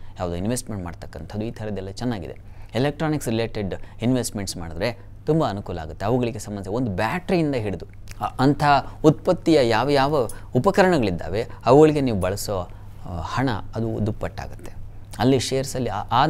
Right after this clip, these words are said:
ಅಂತಹ ಶೇರ್ಸನ್ನು ತಗೊಂಡ್ಕೊಂಡ್ರೆ ಅನುಕೂಲ ಆಗುತ್ತೆ, ಆ ಥರದ್ದು ಸೂಚಿಸುತ್ತೆ. ಚೆನ್ನಾಗಿದೆ ಈ ದಿವಸ. ನೀವು ಪ್ರಾರ್ಥನೆಗೆ ಅದು ಸ್ವಲ್ಪ ಅಲರ್ಜಿಯನ್ನು ಸೂಚಿಸ್ತಾ ಇದೆ, ಈ ಕಾರಣದಿಂದಾಗಿ ಶಿವಕವಚವನ್ನು ಕೇಳಿಸ್ಕೊಳ್ಳಿ. ಇನ್ನು ಮಕರ ರಾಶಿ. ಮಕರ ರಾಶಿಯವರಿಗೆ ಲಾಭಾಧಿಪತಿ ಲಾಭಕ್ಕೆ ಬಂದಾಗ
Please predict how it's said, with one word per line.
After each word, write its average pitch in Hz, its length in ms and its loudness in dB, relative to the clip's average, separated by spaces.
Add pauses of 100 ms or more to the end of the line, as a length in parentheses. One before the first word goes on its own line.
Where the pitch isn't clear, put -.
(100)
ಅಂತಹ 139 320 -2
ಶೇರ್ಸನ್ನು 135 400 -4
ತಗೊಂಡ್ಕೊಂಡ್ರೆ 87 500 -8
ಅನುಕೂಲ 123 360 -4
ಆಗುತ್ತೆ, 65 220 -10
ಆ 123 60 -2
ಥರದ್ದು 120 360 -4
ಸೂಚಿಸುತ್ತೆ. - 760 -12
ಚೆನ್ನಾಗಿದೆ 139 440 -2 (1200)
ಈ 117 80 2
ದಿವಸ. 123 200 2 (300)
ನೀವು 160 240 8
ಪ್ರಾರ್ಥನೆಗೆ 82 540 -4
ಅದು - 320 -10
ಸ್ವಲ್ಪ 104 280 -6
ಅಲರ್ಜಿಯನ್ನು 117 640 4
ಸೂಚಿಸ್ತಾ - 440 -8
ಇದೆ, 90 200 -6
ಈ 104 220 -4
ಕಾರಣದಿಂದಾಗಿ 90 560 -8
ಶಿವಕವಚವನ್ನು - 840 -4
ಕೇಳಿಸ್ಕೊಳ್ಳಿ. - 480 -10 (380)
ಇನ್ನು 135 200 6 (880)
ಮಕರ - 180 4
ರಾಶಿ. - 320 -6 (540)
ಮಕರ 190 180 6
ರಾಶಿಯವರಿಗೆ 190 520 4
ಲಾಭಾಧಿಪತಿ 139 760 2
ಲಾಭಕ್ಕೆ 120 400 2
ಬಂದಾಗ 92 380 -2